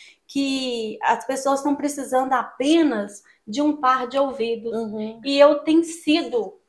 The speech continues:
Speaker 1: essa pessoa. Então, se eu tivesse até com disposição, eu faria hoje, sim, uma faculdade pra me aperfeiçoar e melhorar naquilo que eu já faço mesmo
Speaker 2: Uhum.
Speaker 1: no meu dia a dia.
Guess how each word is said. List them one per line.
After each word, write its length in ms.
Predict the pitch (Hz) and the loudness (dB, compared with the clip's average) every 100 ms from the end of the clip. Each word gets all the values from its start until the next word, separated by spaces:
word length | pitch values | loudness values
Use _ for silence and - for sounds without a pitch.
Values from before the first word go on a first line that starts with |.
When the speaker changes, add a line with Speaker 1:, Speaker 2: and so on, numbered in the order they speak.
| _ 214 | _ 2
Speaker 1:
essa 320 | 233 233 - | 2 2 -2
pessoa. 720 | 226 226 - 196 170 170 180 - - - | 0 0 -2 -4 -4 -8 -16 -20 -20 -10
Então, 360 | 262 320 370 | -2 2 2
se 260 | 381 - 339 | 0 2 8
eu 600 | 359 403 349 226 190 196 _ - - _ _ _ | 8 8 4 0 -4 -14 _ -20 -20 _ _ _
tivesse 460 | - 214 240 247 247 | -10 4 6 6 2
até 260 | 214 233 | 0 0
com 380 | 226 226 202 185 | 0 -6 -8 -10
disposição, 840 | 190 208 - 220 208 - 226 247 233 | -12 -8 0 0 0 -6 -2 -2 0
eu 140 | 269 | -2
faria 500 | - 311 302 269 294 | 0 0 2 2 2
hoje, 400 | 247 240 247 269 | 6 6 4 -2
sim, 480 | - - 240 240 233 _ _ _ | -14 -16 -12 -14 -14 _ _ _
uma 200 | 226 240 | -6 -6
faculdade 960 | 240 240 240 208 202 208 214 220 240 226 _ _ | -4 -6 -6 -4 -2 0 -2 -8 -12 -12 _ _
pra 200 | - 262 | 2 4
me 120 | 269 285 | 4 0
aperfeiçoar 1200 | 277 285 - - 269 269 - 240 214 240 247 | 0 -2 -2 -6 -6 -6 -6 -2 0 0 0
e 60 | 269 | -6
melhorar 840 | 254 262 311 302 277 226 214 240 254 | -6 2 2 4 2 2 2 0 -2
naquilo 600 | 262 - 240 262 269 269 - _ _ _ | -8 -8 -12 -10 -10 -14 -20 _ _ _
que 120 | 302 | -2
eu 120 | 330 440 427 381 | 0 0 -4 -2
já 160 | 453 453 | 0 2
faço 440 | 330 285 - 254 | 4 4 2 -4
mesmo 360 | 240 233 240 233 | 2 4 4 0
Speaker 2:
Uhum. 60 | |
Speaker 1:
no 80 | 240 | -2
meu 200 | 233 233 | 2 2
dia 180 | 220 269 | 2 -4
a 40 | |
dia. 360 | 214 196 180 | -4 -6 -6